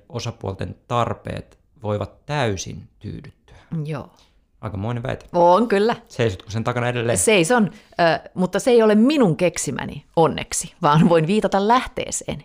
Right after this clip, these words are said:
Speaker 2: joka on huomattavasti minua kokeneempi ja viisaampi tässä. Eli itse psykologi Marshall B. Rosenberg, joka on kehittänyt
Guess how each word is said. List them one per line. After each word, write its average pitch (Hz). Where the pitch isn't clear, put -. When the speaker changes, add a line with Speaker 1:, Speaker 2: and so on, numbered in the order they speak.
Speaker 2:
joka 147
on 147
huomattavasti 180
minua 160
kokeneempi 156
ja 139
viisaampi 147
tässä. -
Eli 139
itse -
psykologi 160
Marshall 147
B. 139
Rosenberg, 139
joka 127
on 156
kehittänyt -